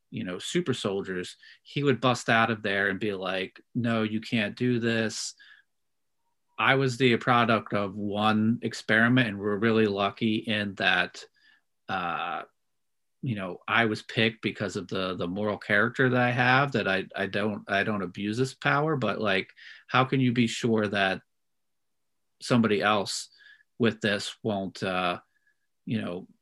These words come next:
make so-, super soldiers? Like, what if, you know, I don't wanna, you know, I, I, country X that's, you know, does all these terrible things, they're the ones that perfect it first, and,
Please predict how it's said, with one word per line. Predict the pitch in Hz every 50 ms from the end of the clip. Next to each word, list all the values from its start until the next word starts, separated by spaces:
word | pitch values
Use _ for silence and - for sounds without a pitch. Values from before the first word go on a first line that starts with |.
| _ _
make | 175 170 135 117 113 107 101 -
so-, | - - 117 110 110 -
super | - - 131 120 - 107
soldiers? | - - 95 92 87 92 87 85
Like, | 98 92 92 - - _
what | 123 113 110
if, | 113 110 110 - - - - -
you | 127 117 107
know, | 101 95 90 90 92 92 98 - _ _ _ _ _ _ - - - - _ _ _ _ _ _ _ _ _ _ _ _ _ -
I | 113 113
don't | 113 113 104
wanna, | 104 104 101 95 90 120 - _ _ _ _ _ -
you | 147 123
know, | 104 92 92 -
I, | - 110 113 92 107 120
I, | 113 - - - - - - _ _ -
country | - 160 147 131 135 123 -
X | 117 117 104 98 - - -
that's, | - 110 98 98 - - - - -
you | 113 110
know, | 104 98 98 98 104 -
does | - 117 113 113
all | 117 107 107
these | 101 101 -
terrible | - - 110 107 98 98 95
things, | - 120 113 104 92 -
they're | - 117 120 120
the | 110 110
ones | 101 101 101 101 92
that | - 98 95 - -
perfect | 110 107 - 117 104 101 - -
it | - - -
first, | - - 107 98 95 92 90 - -
and, | 107 98 95 95 95 101 113